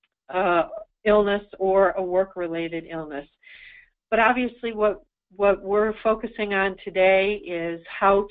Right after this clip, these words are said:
to prevent those things from happening, the tools and the programs that are available, especially in the transportation industry, to help drivers stay more healthy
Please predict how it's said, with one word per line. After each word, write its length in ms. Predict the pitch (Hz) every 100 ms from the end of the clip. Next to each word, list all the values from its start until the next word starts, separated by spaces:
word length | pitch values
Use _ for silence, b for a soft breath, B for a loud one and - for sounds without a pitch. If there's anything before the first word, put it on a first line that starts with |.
| -
to 180 | 190 175
prevent 520 | - 190 180 196 247 - _ _
those 180 | 196 190 196
things 220 | 196 185 -
from 140 | 175 165
happening, 600 | 170 175 202 202 208 240 b b b _
the 100 | 196 -
tools 580 | 247 240 226 220 240 233 - -
and 140 | 180 170
the 60 |
programs 640 | 170 208 208 208 196 202 202
that 100 | 175
are 140 | 175 165
available, 760 | 165 175 185 190 196 202 220 _ _ _ -
especially 640 | 175 - 185 - 208 196
in 100 | 190
the 80 | 185
transportation 920 | 185 185 170 _ - - 185 - 175 175
industry, 640 | 190 202 202 202 202 202 165
to 60 |
help 320 | 160 190 196
drivers 480 | - 180 180 185 185 -
stay 180 | 180 180
more 220 | 180 170
healthy 580 | - 175 175 - 208